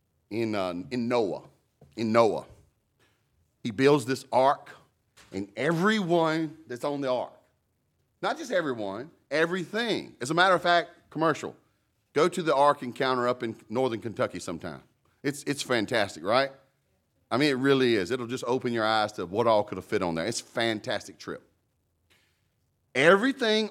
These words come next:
on the ark survived the storm. But everyone and everything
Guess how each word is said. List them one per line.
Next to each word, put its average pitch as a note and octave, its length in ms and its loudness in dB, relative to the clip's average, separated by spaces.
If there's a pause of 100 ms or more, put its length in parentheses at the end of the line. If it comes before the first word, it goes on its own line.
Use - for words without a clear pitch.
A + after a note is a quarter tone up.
on E3+ 280 0
the F#3 160 0
ark B2 520 2 (1300)
survived G#2 420 -4
the G#2+ 80 -14
storm. E2 300 -10 (1800)
But D3 100 0
everyone D3+ 880 2
and B2 180 -4
everything D3+ 520 -2